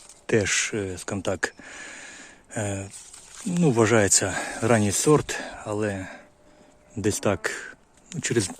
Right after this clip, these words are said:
дві неділі, думаю, буде. Там трошки є плодів в такому стані. Magic Cod, ще зеленкуваті. Ще, правда, тут у мене трошки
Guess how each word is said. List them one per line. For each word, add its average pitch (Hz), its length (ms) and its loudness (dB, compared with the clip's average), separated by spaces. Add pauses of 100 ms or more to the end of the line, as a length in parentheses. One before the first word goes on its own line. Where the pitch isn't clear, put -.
дві 113 140 2
неділі, 104 360 2
думаю, 95 360 -6
буде. 87 360 -10 (3000)
Там 92 280 -8 (320)
трошки - 360 -4
є 131 160 0
плодів 98 680 -6
в - 40 -8
такому 107 300 -2
стані. 92 480 -6 (240)
Magic 104 440 -2
Cod, - 360 -2 (680)
ще - 200 0
зеленкуваті. 107 760 -2 (920)
Ще, - 200 -2
правда, 107 300 2
тут - 180 0
у 101 80 2
мене 98 400 -2 (1400)
трошки 110 600 0